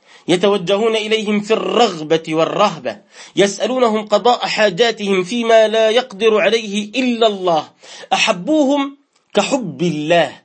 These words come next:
حتى عمر ذكر معبوداتهم حياتهم وقلوبهم. طبعًا هذا أمر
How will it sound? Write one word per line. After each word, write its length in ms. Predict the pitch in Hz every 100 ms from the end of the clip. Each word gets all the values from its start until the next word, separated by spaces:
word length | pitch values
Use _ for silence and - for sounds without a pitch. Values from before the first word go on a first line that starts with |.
| _ - - -
حتى 640 | - 254 269 - - 175
عمر 720 | 165 139 220 233 208 190 175
ذكر 420 | 170 - - 196
معبوداتهم 920 | 185 160 156 180 180 254 226 196 180 160
حياتهم 880 | - 165 269 240 175 143 117 101 160
وقلوبهم. 840 | 175 226 302 269 202 160 107 90
طبعًا 280 | 135 139 147
هذا 160 | 156 151
أمر 520 | 202 247 226 185